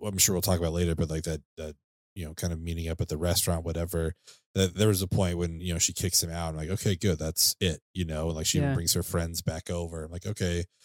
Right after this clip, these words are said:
Speaker 1: She didn't like this at the time, at the beginning of the movie, you know, it's kind of draining. It's understandable, but now she's experienced something worse. And so she's happy just to have this back, you know? Um,
Speaker 2: Yeah.
Speaker 1: and so then the fact that, that she brought him back <laughs> in again, I was like, "Okay, there's,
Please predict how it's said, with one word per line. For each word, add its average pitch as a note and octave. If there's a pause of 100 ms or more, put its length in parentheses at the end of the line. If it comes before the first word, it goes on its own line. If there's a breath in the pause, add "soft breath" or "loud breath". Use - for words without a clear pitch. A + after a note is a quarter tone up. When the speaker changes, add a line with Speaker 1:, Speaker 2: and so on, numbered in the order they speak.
(300 soft breath)
Speaker 1:
She -
didn't F#2+
like F#2
this F#2+
at F#2
the E2+
time, F#2
at F#2
the E2+
beginning F2+
of G2
the G2+
movie, G#2
you G#2
know, F#2
it's F2
kind F2+
of D#2
draining. E2
It's F2
understandable, E2+
but E2
now E2
she's E2+
experienced E2+ (120)
something E2
worse. F#2+ (460)
And F2
so E2+
she's E2
happy E2
just D#2
to -
have D#2
this D#2
back, E2
you F#2+
know? D#2+
Um, D#2+
Speaker 2:
Yeah. D#3 (640)
Speaker 1:
and E2+
so G#2
then E2 (100)
the F#2+
fact E2
that, D#2+ (300)
that E2+
she -
brought E2
him F2
back E2
<laughs> -
in A2
again, F#2
I -
was D#2
like, E2
"Okay, D#2+
there's, E2